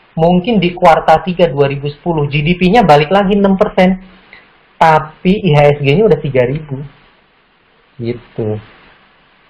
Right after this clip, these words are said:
Eh, pas dia beli, I H S G-nya koreksi lagi kan gitu kira-kira. Dia belinya di pucuk karena nungguin G D P-nya aman. Nah, sekarang teman-teman, teman-teman sekarang saya tanya nih, kan G D P kuartal dua nanti bulan Juli anjlok nih,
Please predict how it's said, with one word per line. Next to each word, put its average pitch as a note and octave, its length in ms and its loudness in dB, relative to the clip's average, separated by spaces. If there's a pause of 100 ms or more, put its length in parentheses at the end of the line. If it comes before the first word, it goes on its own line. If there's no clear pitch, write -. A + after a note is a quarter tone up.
(180)
Eh, F#3+ 160 2
pas F#3 240 -2
dia E3 160 4
beli, D3 480 0
I - 0 -
H C3+ 160 4
S A2 80 -6
G-nya G#3 240 2
koreksi D3+ 400 0
lagi E3+ 400 0
kan B3 160 0
gitu - 160 -10
kira-kira. C3 560 -8
Dia F#3 160 -4
belinya E3+ 320 -2
di F3+ 80 -4
pucuk F#3+ 400 -2
karena F3 240 4
nungguin D#3+ 400 -2
G C#3+ 160 -6
D D3+ 80 -4
P-nya D3 400 -2
aman. B2 400 -6 (720)
Nah, G2+ 160 -6
sekarang G3 320 0
teman-teman, E3 480 0 (800)
teman-teman E3+ 320 4
sekarang G#3+ 280 2 (200)
saya D3+ 160 -4
tanya A3 320 2
nih, D#3 320 -4 (560)
kan C#4 240 -6
G F3 160 -8
D E3+ 160 -8
P F#3+ 160 -6
kuartal F3 480 0
dua A3+ 160 2
nanti F3+ 320 -2
bulan E3 240 2
Juli G#3+ 240 -4
anjlok A3 480 2
nih, B2 80 -8